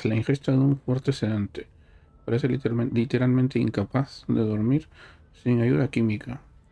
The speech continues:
La mayoría de la gente sucumbe al agotamiento después de cincuenta horas de vigilia.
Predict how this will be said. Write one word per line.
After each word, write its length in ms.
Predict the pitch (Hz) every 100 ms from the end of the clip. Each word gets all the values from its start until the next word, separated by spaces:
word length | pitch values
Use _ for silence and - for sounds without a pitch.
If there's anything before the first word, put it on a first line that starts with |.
| _ -
La 80 |
mayoría 400 | 110 110 113 123
de 100 | 131
la 140 | 123 127
gente 400 | 123 120 - -
sucumbe 560 | - - 113 110 104 - - - - -
al 140 | 107
agotamiento 680 | 107 101 - 104 120 - 107
después 420 | 107 - 107 107
de 80 | 104
cincuenta 600 | - 110 - 107 107 104
horas 180 | - -
de 80 | 98
vigilia. 500 | 92 - - -